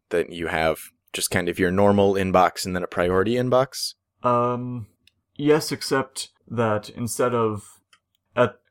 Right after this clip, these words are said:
Speaker 2: except with the old system, you would pick, or I would pick, this list of things that I could reasonably do in a day. And
Speaker 1: Mm-hmm.
Speaker 2: with this system, I pick things that I could do at all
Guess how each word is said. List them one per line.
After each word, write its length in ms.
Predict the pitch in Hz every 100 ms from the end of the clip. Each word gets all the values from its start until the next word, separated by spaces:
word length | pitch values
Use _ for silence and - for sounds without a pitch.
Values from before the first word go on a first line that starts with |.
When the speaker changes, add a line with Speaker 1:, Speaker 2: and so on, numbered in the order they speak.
| -
Speaker 2:
except 240 | 131 131
with 120 | 131
the 60 | 131
old 220 | 147 147
system, 600 | - - 123 110 107 101 _ _ _ _ _
you 220 | 127 113
would 260 | 110 107 95 _ -
pick, 460 | 120 107 - - _ _
or 180 | 113 113
I 140 | 110
would 220 | 113 107
pick, 260 | 117 101 - - _ _ _ _
this 220 | 123 120 -
list 180 | 117
of 120 | 117 -
things 420 | 120 110 110 -
that 120 | 113
I 120 | 107
could 160 | 104 104
reasonably 460 | 110 117 113 101 110
do 180 | 107 107
in 60 |
a 80 | 98
day. 340 | 98 98 110 113 _ _ _ _ _ -
And 60 |
Speaker 1:
Mm-hmm. 80 | 117
Speaker 2:
with 100 | 113
this 140 | 139
system, 360 | 127 113 113 107
I 140 | - 104
pick 460 | - 113 104 - _ _
things 480 | 131 113 110 107 110
that 280 | 107 98 - _
I 160 | 113 113
could 220 | 113 98 _ -
do 300 | 113 120 110 101
at 120 | 107
all 380 | 90 - -